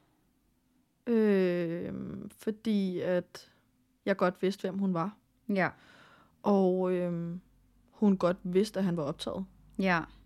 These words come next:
Speaker 1: Så den stikker dybt, også når du snakker,
Speaker 2: Mm.
Speaker 1: og sp-, stiller mig spørgsmålet nu, faktisk.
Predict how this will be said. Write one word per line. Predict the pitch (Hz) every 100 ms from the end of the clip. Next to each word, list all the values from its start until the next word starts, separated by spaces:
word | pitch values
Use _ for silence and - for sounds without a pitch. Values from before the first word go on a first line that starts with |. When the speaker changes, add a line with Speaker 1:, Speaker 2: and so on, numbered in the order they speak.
| -
Speaker 1:
Så | - 196
den | 196 185
stikker | - 208 180
dybt, | 175 - 220 - -
også | 196 196 214
når | 190
du | 185
snakker, | - 170 208 196
Speaker 2:
Mm. | 196
Speaker 1:
og | 185
sp-, | 185 196
stiller | - 196 196
mig | 202
spørgsmålet | - 170 185 202 165 170
nu, | 190
faktisk. | 202 175 165 170 -